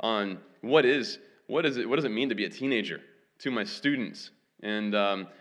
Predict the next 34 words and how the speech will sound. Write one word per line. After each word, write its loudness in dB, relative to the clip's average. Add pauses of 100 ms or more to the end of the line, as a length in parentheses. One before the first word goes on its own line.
I -10
remember 0
reading 2
a 2
book -2
by 2
Thomas -2
Hine -2
on -6
the -4
rise 0
and -6
fall 0
of -10
the -10
American -4
teenager, -6
and -8
it -8
was -12
an -6
interesting -4
docu-, -2
uh, -4
just, -12
just, -12
um, -4 (400)
um, -4
evidence 0
where -8
he -8
just -6
documented -2 (440)
the, -4